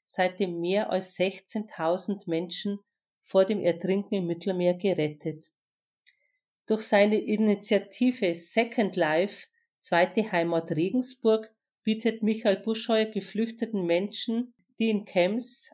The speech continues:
auf den griechischen Inseln ausharren müssen,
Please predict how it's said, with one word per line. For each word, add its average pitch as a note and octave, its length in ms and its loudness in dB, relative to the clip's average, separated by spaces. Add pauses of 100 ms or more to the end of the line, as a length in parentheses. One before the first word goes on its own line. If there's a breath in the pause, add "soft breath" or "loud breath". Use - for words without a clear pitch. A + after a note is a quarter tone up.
auf F3 180 -4
den F3+ 160 -6
griechischen G3+ 500 -4
Inseln A3+ 380 -2
ausharren G3 500 2
müssen, A3 500 -4